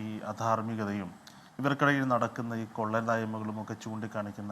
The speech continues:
ഏതാനും ദിവസങ്ങൾക്ക് മുമ്പ് മറ്റൊരു മാധ്യമ പ്രവർത്തകർ ആക്രമിക്കുകയുണ്ടായി. അത് നിരന്തരം ആ മാധ്യമ പ്രവർത്തകർ ആക്രമിക്കുന്ന സാഹചര്യം ഉണ്ടായി. ഇപ്പോൾ കൈരളി ടി വിയുടെ മാധ്യമ പ്രവർത്തകർ ആക്രമിക്കുന്ന സാഹചര്യം ഉണ്ടായി. അപ്പോൾ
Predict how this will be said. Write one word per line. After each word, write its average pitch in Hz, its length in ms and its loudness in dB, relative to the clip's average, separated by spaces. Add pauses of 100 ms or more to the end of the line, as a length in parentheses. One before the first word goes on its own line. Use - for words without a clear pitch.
ഏതാനും 131 280 0
ദിവസങ്ങൾക്ക് 131 480 -4
മുമ്പ് 127 200 -2
മറ്റൊരു 135 300 0
മാധ്യമ 131 260 2 (420)
പ്രവർത്തകർ 127 420 4
ആക്രമിക്കുകയുണ്ടായി. 113 680 -2
അത് 127 140 2
നിരന്തരം 151 420 6 (140)
ആ - 20 10 (100)
മാധ്യമ 143 320 4
പ്രവർത്തകർ 131 340 0
ആക്രമിക്കുന്ന 110 440 -6
സാഹചര്യം 92 340 -4
ഉണ്ടായി. 90 180 -10 (280)
ഇപ്പോൾ 139 220 2
കൈരളി 143 420 6
ടി 139 120 2
വിയുടെ 127 240 0
മാധ്യമ 113 300 0
പ്രവർത്തകർ 104 440 -2
ആക്രമിക്കുന്ന 101 480 -6
സാഹചര്യം 95 360 -4
ഉണ്ടായി. 90 200 -8 (540)
അപ്പോൾ 180 200 4